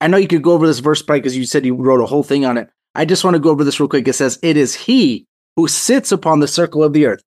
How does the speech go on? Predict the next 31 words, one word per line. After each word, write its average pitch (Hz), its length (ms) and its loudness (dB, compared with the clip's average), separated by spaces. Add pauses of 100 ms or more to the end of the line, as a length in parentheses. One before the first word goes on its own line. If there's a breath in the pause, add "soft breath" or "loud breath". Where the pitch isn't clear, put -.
(160)
How 240 280 2
is 196 120 0
he 208 120 0
sitting 185 460 0
upon 151 280 2
the 143 100 2
circle 143 360 0
of 131 80 2
the 143 140 4
earth? 107 220 -4 (320)
Well, 226 420 2 (180)
he 180 120 2
has 180 220 0
his 156 160 0
throne 190 480 2
above 156 380 -2
the 185 80 0
firmament, 160 640 0
and 147 200 -2
below 147 400 2
him 156 280 -2
is 160 280 -2
the 143 160 0
firmament, 156 600 0 (160)
which 139 200 -4
is 120 120 -4
binding 165 520 0
heaven 156 360 -2
to 170 120 -2
the 147 180 0
earth, 180 300 0